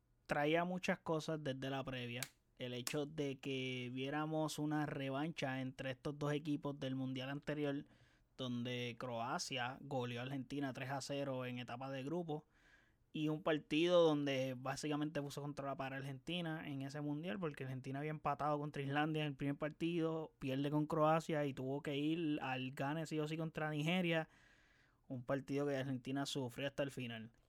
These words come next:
Pero eso fue en el pasado, en Rusia, so ahora la cosa es distinta.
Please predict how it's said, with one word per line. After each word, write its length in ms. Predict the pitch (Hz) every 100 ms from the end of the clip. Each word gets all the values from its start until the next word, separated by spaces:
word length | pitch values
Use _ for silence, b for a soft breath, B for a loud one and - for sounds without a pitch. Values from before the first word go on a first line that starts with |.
| - _
Pero 420 | 165 175 175 175
eso 300 | 151 135 143
fue 120 | 139 143
en 60 |
el 100 | 143
pasado, 600 | - 156 196 190 165 180 -
en 320 | - 131 123 127
Rusia, 480 | 160 175 - 170
so 240 | 165 - 131 120 120 120 117
ahora 160 | 113 120
la 80 | 127
cosa 200 | 131 143
es 60 |
distinta. 560 | 139 127 127 113 113 127